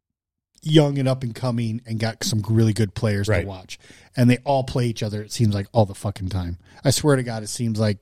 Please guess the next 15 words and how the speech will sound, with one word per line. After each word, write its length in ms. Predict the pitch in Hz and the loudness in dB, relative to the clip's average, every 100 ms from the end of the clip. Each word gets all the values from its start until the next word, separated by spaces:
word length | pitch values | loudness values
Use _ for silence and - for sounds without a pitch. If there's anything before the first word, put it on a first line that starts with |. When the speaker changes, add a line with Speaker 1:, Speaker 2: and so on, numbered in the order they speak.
| - | 4
Speaker 1:
Golden 260 | 117 104 | 4 4
State 320 | 98 - 107 | 2 -2 -2
and 120 | 95 101 | 0 -2
Lakers 320 | 98 - 95 | -2 -2 -4
are 80 | 92 | -4
playing 480 | - 104 98 92 - _ _ _ - | -4 -4 -4 -6 -12 _ _ _ -6
every 220 | 110 107 | -2 0
other 160 | 95 | 0
day. 280 | 90 85 87 - _ _ _ _ | -4 -6 -10 -14 _ _ _ _
Speaker 2:
Yeah. 140 | 87 76 | -6 -6
Speaker 1:
It 120 | 123 - | -8 -6
seems 320 | 127 123 110 | -2 -2 -2
like, 240 | 113 107 - _ - - - - | -4 -6 -10 _ -20 -20 -20 -8
you 80 | 117 | -4
know, 340 | 101 104 101 | -2 -2 -4